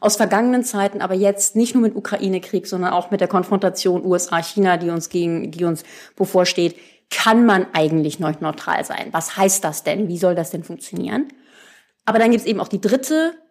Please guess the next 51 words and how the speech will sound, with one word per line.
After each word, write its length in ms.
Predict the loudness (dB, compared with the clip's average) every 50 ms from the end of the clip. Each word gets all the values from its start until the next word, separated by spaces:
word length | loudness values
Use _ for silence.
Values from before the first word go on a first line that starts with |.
| _ _
Version, 760 | -8 -4 0 0 2 2 2 2 2 4 4 4 2 2 0 -2 -4 -10 _ _ -2
ähm, 240 | 0 2 2 4 2
und 140 | 2 2
dahin 220 | 2 2 2 2 2
ging 140 | 2 2 2
ja 120 | 2 2
unsere 160 | 0 -2 -4
Diskussion 460 | -4 -6 -4 -6 -6 -4 -4 -6 -6
vorhin. 420 | -6 -2 0 0 2 2 2 2 0 -2 -6 -20 -20 _ _ _ _ _ _ _ _ _ _ _ _ _
Kann 240 | -4 0 0 0 2
es 140 | 0 -2 -2
denn 120 | -2 0
auch 140 | -2 -2 -2
ein 80 | 0 2
Mehrwert 400 | 2 4 2 2 0 -2 -4 -6
sein? 220 | -8 -8 -8 -10 -14 _ _ _ _ _ _ _ _ _ _ _ _ -18 -10 -4
Ist 160 | -2 0 2
es 120 | 2 4 4
nicht 200 | 2 2 2 2
vielleicht 280 | 2 2 2 2 2
auch 100 | 0 0
so, 120 | 0 0 0
dass 160 | 0 0 0
man 160 | 0 -2 0
sagt, 220 | 0 -2 -2 -2 -6
„Hey, 560 | -6 -2 0 2 2 4 4 2 2 0 -2 -8 -20 -20 _ _ _ _ _ _ _ -2
es 100 | 0 0
ist 100 | 0 2
eigentlich 240 | 2 2 0 0 0
ziemlich 260 | 0 0 0 0 0
gut, 220 | 0 0 0 2
wenn 140 | 2 2 2
es 140 | 2 2 2
noch 260 | 0 -2 -2 -2 -2
auf 180 | -2 -2 0 2
der 140 | 2 0 2
Welt 300 | 2 2 0 0 0 -2
ein 140 | -2 -4
paar 640 | -6 -8 -6 -4 -2 2 2 4 4 2 2 0 -2 -4
Akteure 480 | -6 -6 -4 -2 0 0 2 2 0 -2
gibt, 540 | -2 -2 -4 -4 -4 -8 -20 -18 _ 0
die 340 | 2 2 4 2 2 0 -6 _ _ _ _ _
neutral 600 | 0 2 2 2 2 0 -2 -2 0 0 0 0
sind 300 | 0 2 2 2 2 2
und 140 | 0 0 0
die 60 | 0
dann 160 | 0 0 0 0
eben 220 | 0 -2 -2 -2
zum 160 | -4 -4 -4
Beispiel 420 | -2 -2 -4 -4 -4 -4 -4 -4 -2
auch, 460 | -2 0 0 2 0 -2 -4 -8 -20